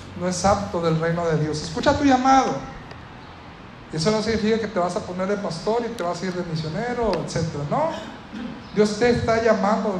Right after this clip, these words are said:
donde tú estás, en tu casa, con tu familia, con tu trabajo. Escucha el llamado del Señor. ¿A qué te está llamando el Señor? Tú no estás donde estás por adorno, ¿eh?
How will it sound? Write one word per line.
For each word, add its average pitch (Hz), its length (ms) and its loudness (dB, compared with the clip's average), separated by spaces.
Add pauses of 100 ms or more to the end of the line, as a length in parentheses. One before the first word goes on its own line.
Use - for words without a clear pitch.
(120)
donde 156 300 2
tú 175 80 -4
estás, - 580 -6 (640)
en 147 120 -4
tu - 140 -10
casa, 185 460 2 (1300)
con 160 140 -2
tu 160 60 -4
familia, 180 520 2
con 185 140 0
tu 165 100 -4
trabajo. 190 680 2 (1040)
Escucha 277 480 0
el 262 80 2
llamado 233 460 2
del 226 100 -4
Señor. 220 380 -4 (1160)
¿A 165 120 -2
qué 226 80 -2
te 233 140 -2
está 269 180 4
llamando 277 500 2
el 214 60 0
Señor? 156 380 0 (1400)
Tú 208 80 4
no 262 100 4
estás 262 400 6
donde 226 180 2
estás 220 320 6
por 240 180 2
adorno, 196 500 4
¿eh? 240 100 -2